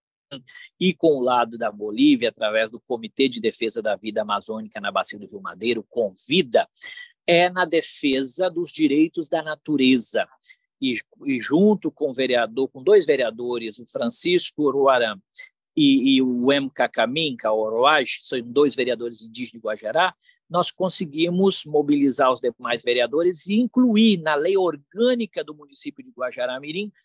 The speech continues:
os direitos da natureza, primeira ação dessa na Amazônia brasileira, e que agora nós estamos já com incidência na Câmara para aprovação do projeto de proteção do Rio Laje,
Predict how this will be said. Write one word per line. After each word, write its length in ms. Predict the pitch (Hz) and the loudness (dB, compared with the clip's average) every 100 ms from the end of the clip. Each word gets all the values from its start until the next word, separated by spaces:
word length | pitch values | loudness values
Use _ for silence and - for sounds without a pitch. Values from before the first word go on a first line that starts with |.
| _ - | _ -4
os 160 | 196 | -4
direitos 540 | - 190 180 185 165 143 | 0 4 6 4 0 0
da 100 | 143 | 0
natureza, 800 | 135 - 127 120 120 104 101 - | -2 -4 0 2 2 0 -8 -4
primeira 640 | - 226 196 185 214 220 170 | 2 4 4 6 6 4 2
ação 340 | - 170 160 | -2 -6 -4
dessa 420 | 143 143 151 151 | -2 -2 -2 -6
na 120 | 139 | -6
Amazônia 500 | 139 131 123 139 139 | -6 -6 -6 -10 -8
brasileira, 640 | 135 131 135 131 123 127 110 _ - - _ - | -2 -2 -4 -4 -2 -2 -6 _ -20 -20 _ -4
e 80 | |
que 140 | 170 196 | 2 2
agora 440 | 170 147 175 190 | 4 6 6 6
nós 280 | 185 175 175 | 2 0 0
estamos 640 | 180 - 165 170 180 - - _ _ | -4 -2 -2 -2 -8 -10 -16 _ _
já 380 | 123 - 165 175 | -8 -2 0 0
com 240 | - 160 | -2 -8
incidência 800 | 151 147 147 135 135 135 - 135 | -8 -10 -6 -2 -2 -4 -6 -4
na 100 | 127 | -4
Câmara 500 | 131 147 151 165 175 - | -6 -4 0 2 0 0
para 440 | 185 202 202 202 - _ _ - | 0 0 0 -4 -8 _ _ -6
aprovação 800 | 143 - 220 196 170 - 175 185 | -6 -2 0 2 0 -2 -6 -6
do 140 | 185 | -8
projeto 640 | 170 185 156 131 170 196 180 | -4 0 2 0 -2 -4 -8
de 100 | 170 | -10
proteção 720 | - 185 - 165 - 175 175 | -6 -6 -2 -4 -2 -4 -2
do 100 | 170 | -2
Rio 240 | 139 185 | -2 -2
Laje, 640 | 180 156 156 151 143 - | 2 4 4 4 0 -8